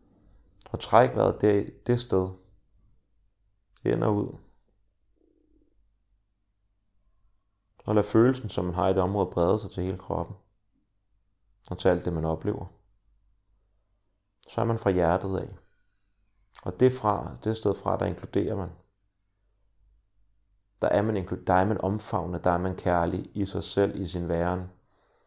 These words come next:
I det sted, man kommer fra. Det tror jeg er, er noget, vi kan lære meget af. På mange måder.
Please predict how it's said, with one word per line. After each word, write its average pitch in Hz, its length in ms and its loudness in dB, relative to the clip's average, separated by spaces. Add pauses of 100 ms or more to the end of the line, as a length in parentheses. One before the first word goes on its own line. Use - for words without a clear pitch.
(520)
I 98 60 -2
det 98 200 4
sted, 95 200 4
man 90 140 -2
kommer 104 260 0
fra. - 300 -12 (2250)
Det 113 100 4
tror 104 200 2
jeg 92 360 4
er, 82 460 -4 (2500)
er 107 40 -4
noget, 101 180 6
vi 104 40 2
kan 98 160 2
lære 95 220 4
meget 92 260 2
af. - 160 -4 (1200)
På 98 100 -2
mange 95 320 0
måder. 92 280 -2